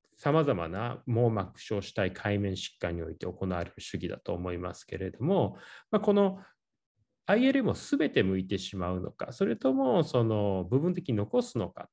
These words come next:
ていうようなことは、まあ、あの、アイエルエムフラップとかっていう、あの、マクラホールの手術とかでも、まあ、しばしば問題になりますし、またその、ホベアルスキーシスのような、その、黄斑部の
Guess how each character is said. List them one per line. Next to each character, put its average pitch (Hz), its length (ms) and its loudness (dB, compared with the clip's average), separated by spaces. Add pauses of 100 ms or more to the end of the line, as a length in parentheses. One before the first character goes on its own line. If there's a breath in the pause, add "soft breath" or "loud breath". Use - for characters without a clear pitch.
て 107 80 -4
い 101 40 0
う - 20 -2
よ 107 100 0
う - 40 0
な 95 80 -10
こ 147 120 -4
と 190 120 0
は、 202 80 4
ま 147 200 2 (320 loud breath)
あ、 135 140 2
あ 127 80 4
の、 120 560 2 (800)
ア 143 100 2
イ 160 80 6
エ 156 60 4
ル 151 80 2
エ - 20 2
ム 123 60 -4
フ - 100 -6
ラ 170 120 0
ッ 185 40 -12 (140)
プ - 60 -20
と 95 100 -10
か - 120 -10
っ - 140 -16
て 107 60 -6
い 98 60 -2
う、 95 80 -10 (280)
あ 104 80 -4
の、 95 120 -4
マ 98 140 -2
ク 175 100 0
ラ 185 100 4
ホ 175 160 6
ー - 20 4
ル 101 60 0
の 95 80 0
手 107 200 -2
術 - 140 -10
と 98 120 -6
か 117 120 -2
で 107 100 -2
も、 147 80 2
ま 139 140 4
あ、 - 240 -4
し - 140 -4
ば 107 120 0
し - 120 -10
ば 92 220 -2
問 110 220 0
題 101 160 0
に 95 80 -2
な 92 120 -4
り 120 100 -2
ま 135 160 -2
す 123 80 -10
し、 175 460 -2 (320 loud breath)
ま 170 100 2
た 185 140 4
そ 180 140 0
の、 170 360 4 (320 loud breath)
ホ 165 140 -2
ベ 208 140 6
ア 214 80 2
ル 208 100 2
ス - 120 -8
キ 233 200 -4
ー - 20 0
シ 123 140 -2
ス - 180 -6
の 92 140 -2
よ 85 280 -2
う 87 40 -10
な、 95 280 -2
そ - 160 -6
の、 85 680 -4
黄 147 140 6
斑 196 240 2
部 120 120 4
の 90 160 -2